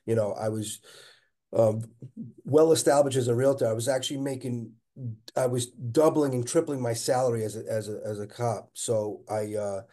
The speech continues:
I, you know, some people stay a little longer than twenty years, but I, I just, I thought about it and I said it wouldn't pay for me financially. So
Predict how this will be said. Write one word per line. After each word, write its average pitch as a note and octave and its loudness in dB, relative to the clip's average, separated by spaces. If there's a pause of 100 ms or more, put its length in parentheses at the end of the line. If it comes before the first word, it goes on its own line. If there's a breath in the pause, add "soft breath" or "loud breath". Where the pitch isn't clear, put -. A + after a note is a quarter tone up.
(340 soft breath)
I, - -8
you B2+ -2
know, G2+ -2 (340)
some E3 2
people E3+ 6
stay D#3+ 4
a D3 2
little C#3 0
longer C#3 4
than D3 0
twenty D3+ -6
years, D3 0
but A#2+ -2
I, A#2 0
I A#2 -2
just, A2 -8
I A#2 2
thought A#2 2
about A2 0
it A2+ -2
and G#2 -6
I G#2+ -8
said G#2 -8 (220 loud breath)
it A2+ -4
wouldn't A#2 0
pay B2 2
for A#2+ -2
me A2 0
financially. A2 -2
So A#2 0